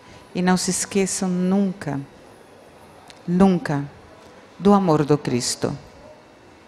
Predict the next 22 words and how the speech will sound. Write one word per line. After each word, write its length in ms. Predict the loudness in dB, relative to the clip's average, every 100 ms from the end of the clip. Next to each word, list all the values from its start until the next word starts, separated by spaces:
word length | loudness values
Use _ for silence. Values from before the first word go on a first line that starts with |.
| -20 -20 -10
E 80 | -6
não 180 | -2 -2
se 140 | -2
esqueçam 500 | -2 -2 -2 -2 -2
do 160 | 0 2
amor 320 | 2 4 4
de 160 | 4 2
Maria 260 | 4 4
Santíssima, 880 | 2 0 -6 -4 -2 -2 -4 -4 -6 -12 -20 -20 -20 0
que 100 | 4
é 40 |
o 40 | 4
amor 320 | 6 4 4
de 180 | 2 2
mãe. 320 | 2 2 -2 -8 -20 -20 -20 -20 -20 -20 -20 -20 -20 -20 -20 -20 -20 -20 -20 -20 -20 -20 -20 -20 -20 -20 -20 -4 -2
E 80 |
que 140 | 0 -2
todos 500 | -2 6 6 8 4
os 160 | 2
espíritos 800 | 0 -2 4 6 6 2 -2 -4 -6 -16 -20 -20 -20 -20 -20 -2
que 80 |
trabalham 680 | 2 4 6 4 4 0 -4